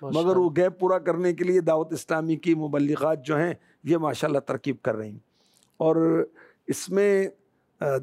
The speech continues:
Speaker 2: دیگر چیزیں بھی سکھانے، نیک اعمال کے تعلق سے بھی تریسٹھ نیک اعمال اسلامی بہنوں
Speaker 1: صحیح۔
Speaker 2: کو امیر علیہ سنت نے عطا فرمائے، اس کے تعلق سے بھی تربیت ہوتی ہے الحمدللہ۔ اور، آ، اللہ کی رحمت سے خوب اس میں ترقی اور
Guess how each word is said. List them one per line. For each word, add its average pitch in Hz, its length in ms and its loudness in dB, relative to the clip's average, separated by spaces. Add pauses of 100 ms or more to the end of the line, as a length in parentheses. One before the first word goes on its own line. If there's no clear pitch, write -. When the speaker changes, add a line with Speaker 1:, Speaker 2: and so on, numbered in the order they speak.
Speaker 2:
دیگر 185 200 2
چیزیں 202 340 0
بھی 202 100 -6
سکھانے، 180 480 -2
نیک 180 340 2
اعمال 165 400 0
کے 160 220 -2
تعلق 160 360 0
سے 170 180 0
بھی 165 280 0 (280)
تریسٹھ 160 400 0
نیک 156 300 -2
اعمال 143 320 0
اسلامی 139 320 -6
بہنوں 139 280 -2
Speaker 1:
صحیح۔ 131 200 -6 (240)
Speaker 2:
کو 156 100 -4
امیر 147 220 0
علیہ 143 120 0
سنت 143 340 -6
نے 151 60 -2
عطا 139 220 -2
فرمائے، 131 480 -4
اس - 160 -12
کے 180 100 0
تعلق 151 380 -2
سے 170 200 0
بھی 185 340 -2 (440)
تربیت 165 380 0
ہوتی 160 340 0
ہے 156 120 2 (320)
الحمدللہ۔ 139 680 -2 (600)
اور، 170 380 0 (380)
آ، - 60 -12 (400)
اللہ 160 180 2
کی 160 180 -2
رحمت 165 300 -2
سے 180 200 -2 (1300)
خوب 190 360 0
اس 175 180 0
میں 185 200 2
ترقی 175 540 -4
اور 143 420 0